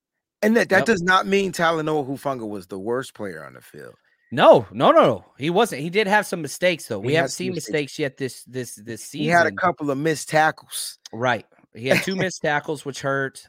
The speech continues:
Speaker 2: Um, did give up one catch, um, that for, like, twenty plus yards. That hurt.
Speaker 1: Yes.
Speaker 2: But still making plays, right?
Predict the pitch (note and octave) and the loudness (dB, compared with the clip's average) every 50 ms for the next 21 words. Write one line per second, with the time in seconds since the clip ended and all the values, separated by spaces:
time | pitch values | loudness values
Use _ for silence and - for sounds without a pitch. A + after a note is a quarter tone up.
0 | _ A#2+ A#2 A#2 A#2 A2+ A2+ A2 A2 G#2+ G#2+ G2+ - - C#3 C#3+ C#3+ - D#3+ C#3 | _ -8 -6 -4 -4 -4 -4 -4 -6 -8 -10 -14 -12 -10 -10 -10 -8 -8 -6 -4
1 | D3 C#3+ C3+ - C#3+ C#3 C3+ C3 - - C#3 C3+ C3 B2+ - - - - _ - | -2 -4 -4 -4 -6 -6 -6 -6 -6 -4 -4 -4 -4 -6 -8 -12 -14 -16 _ -12
2 | A2+ A2+ A2+ A2+ A2 G#2+ G#2+ G#2+ G#2+ G#2 G2+ G2+ - _ - A#2 G#2+ - A#2+ A2+ | -8 -6 -4 -4 -4 -4 -6 -6 -8 -10 -12 -14 -18 _ -14 -12 -10 -8 -6 -6
3 | A2 G#2+ - - C#3+ C3+ C3 A#2+ B2 - C3+ B2 A#2 - - C3 A#2+ B2 B2 A#2+ | -6 -8 -8 -8 -8 -8 -8 -8 -8 -8 -6 -6 -6 -6 -4 -4 -2 -2 -2 -4
4 | - - - A#2+ D3 D3+ C3+ B2 A#2+ A#2+ A#2+ - - - _ _ _ _ _ _ | -6 -6 -2 0 0 0 0 0 -2 -4 -4 -6 -12 -18 _ _ _ _ _ _
5 | _ _ _ - A#2 C3+ C3+ C3 B2 A#2+ - - B2 A2 - - - - - - | _ _ _ -4 0 2 4 4 2 0 -4 -12 -18 -16 -14 -14 -12 -6 0 4
6 | G3+ A3+ A3+ F3+ F#3 G3 A3 - G#3 E3+ C#3+ - F3 G#3 A3+ F#3+ C3 G2+ - - | 6 6 6 6 2 -2 -2 -2 -4 -6 -4 2 4 4 4 4 2 0 -6 -6
7 | A2 A2+ B2 D#3 F3 - | -4 -2 -2 -2 -4 -6